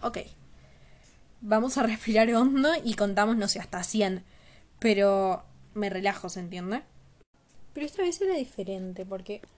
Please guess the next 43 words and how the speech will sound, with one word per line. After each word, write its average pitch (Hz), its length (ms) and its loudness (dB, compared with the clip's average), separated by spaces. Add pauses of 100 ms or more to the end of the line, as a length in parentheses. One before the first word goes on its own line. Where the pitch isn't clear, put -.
(460)
por 247 200 -4
más 254 260 -6
que 302 240 -10
como 220 260 -4
que 196 320 -8
intenté 208 460 -6
calmarme, 226 840 -4
como 226 220 -6
que 196 220 -6
no 208 280 -4
estaba 214 380 -4
pudiendo. 190 340 -6
Entonces 214 480 -6 (180)
era 233 360 -2
como 202 640 -8 (680)
una 311 180 0
situación 240 380 -2
que 233 60 -2
estaba 233 380 0
escapando 208 680 -4
completamente 202 760 -6
de 202 60 -6
mis 190 140 -8
manos. 185 460 -8
A 214 80 -6
ver, 208 160 -4
si 233 140 -8
bien 269 400 -2
yo - 280 -10
sé 208 300 -4
que 214 80 -4
eso 214 240 -4
que 196 80 -8
pensar 190 320 -6
no 202 100 -6
es 208 120 -8
algo 202 200 -6
como 196 180 -6
que 185 120 -8
podés 196 260 -4
controlar 202 460 -4
a 202 120 -6
tu 202 100 -4